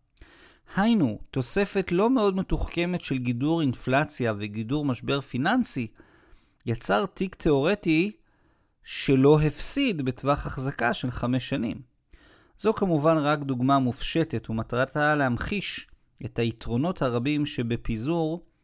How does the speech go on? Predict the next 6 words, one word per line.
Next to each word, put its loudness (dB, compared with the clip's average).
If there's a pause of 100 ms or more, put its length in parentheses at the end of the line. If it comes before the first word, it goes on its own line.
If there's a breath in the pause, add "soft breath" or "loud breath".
(200)
ובגידור -2 (280)
סיכונים. -8 (1600 soft breath)
הליבה 2
של -2
תיק -6
השקעות 0